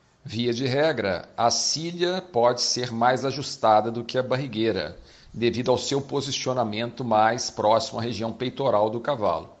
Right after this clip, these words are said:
A barrigueira fica mais na região do ventre, e é uma região muito defendida de modo instintivo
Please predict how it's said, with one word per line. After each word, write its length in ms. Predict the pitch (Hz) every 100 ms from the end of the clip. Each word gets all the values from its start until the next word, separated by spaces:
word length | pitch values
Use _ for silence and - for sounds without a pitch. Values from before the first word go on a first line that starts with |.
| _ - - - _
A 100 | -
barrigueira 580 | 120 139 143 131 156 165
fica 420 | - 151 151 127
mais 340 | 123 117 131 135
na 80 |
região 560 | 127 135 104 120 131 139 - - -
do 140 | 156
ventre, 640 | 120 143 165 - 101 87 73 _ _ _ _ _
e 140 | - 123
é 40 |
uma 140 | 131
região 280 | 131 135 131
muito 220 | 139 165
defendida 960 | 147 160 - 147 110 117 147 107 85 87 -
de 160 | 85 98
modo 320 | 104 104 101
instintivo 920 | 135 - - 113 - - 117 117 135